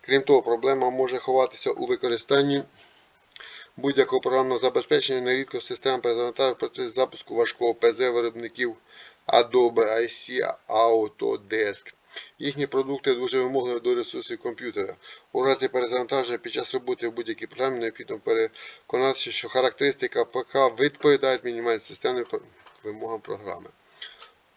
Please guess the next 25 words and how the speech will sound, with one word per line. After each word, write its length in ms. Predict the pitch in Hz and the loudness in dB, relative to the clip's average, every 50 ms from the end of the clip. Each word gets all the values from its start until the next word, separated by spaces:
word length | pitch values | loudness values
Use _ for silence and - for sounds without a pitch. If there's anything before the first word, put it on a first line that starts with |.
| - - | 0 4
Помилки 500 | 135 143 151 170 196 202 190 196 175 - | 6 6 8 8 6 6 6 4 0 -2
користувача 760 | - - 151 147 143 - - - 143 143 143 139 - 151 127 | 0 0 0 0 0 -2 -2 0 0 0 0 -2 -2 -4 -4
теж 220 | - 107 95 98 | -4 -6 -10 -10
можуть 220 | 104 98 95 95 95 | -10 -12 -12 -12 -12
бути 160 | 104 101 - _ | -14 -14 -14 _
причиною. 520 | - 104 - - - - 92 92 98 101 | -14 -12 -10 -10 -10 -10 -10 -12 -14 -12
Бачите, 340 | 104 107 - - - - - | -10 -8 -8 -8 -10 -12 -16
тут 200 | - - 104 - | -18 -18 -16 -14
не 100 | - 101 | -12 -12
згадувалось. 460 | 98 90 87 - - 92 92 - - _ _ - - - - - _ _ | -12 -12 -14 -14 -14 -16 -16 -18 -20 _ _ -18 -18 -18 -20 -20 _ _
Перезавантаження 800 | - 120 135 139 123 143 151 151 151 147 - 165 156 139 147 139 | 0 2 2 2 4 4 4 4 4 4 4 4 4 2 0 0
через 240 | - - 143 135 - | 0 0 0 0 0
помилки 380 | - 139 139 143 143 131 135 | 0 -2 0 0 0 -2 -2
користувача 640 | 127 - 131 131 120 - 127 127 123 - 151 143 135 | -2 -2 -2 -2 -2 -2 -4 -4 -2 0 0 0 0
найчастіше 540 | 127 123 113 123 127 117 - 135 - - 131 | -2 -6 -8 -8 -10 -10 -10 -8 -6 -4 -2
виникають 500 | 127 127 127 123 - 139 - - - - | -2 -2 -4 -2 0 0 0 0 -2 -6
під 140 | 117 - | -10 -6
час 200 | - - 123 120 | -2 -2 -2 -2
зміни 320 | 107 117 123 120 117 117 113 - _ - - - - - - _ | -4 -6 -8 -8 -8 -8 -10 -10 _ -18 -16 -16 -16 -18 -16 _
налаштувань 600 | - 123 123 113 - - 127 120 131 127 120 113 110 110 | -4 -2 -2 -2 -2 -2 0 2 2 2 2 0 -4 -8
bios, 240 | 120 131 123 110 101 - | -2 2 2 2 2 2
наприклад, 480 | - 117 - - 110 107 92 - 104 101 - | 0 -2 -2 -2 -4 -6 -8 -8 -8 -6 -4
у 80 | 113 | 0
разі 240 | 120 127 127 117 120 | 0 0 0 0 0
розгону 540 | 120 120 117 104 110 120 127 123 120 117 110 | -2 -2 -4 -4 -4 -4 -4 -4 -4 -6 -8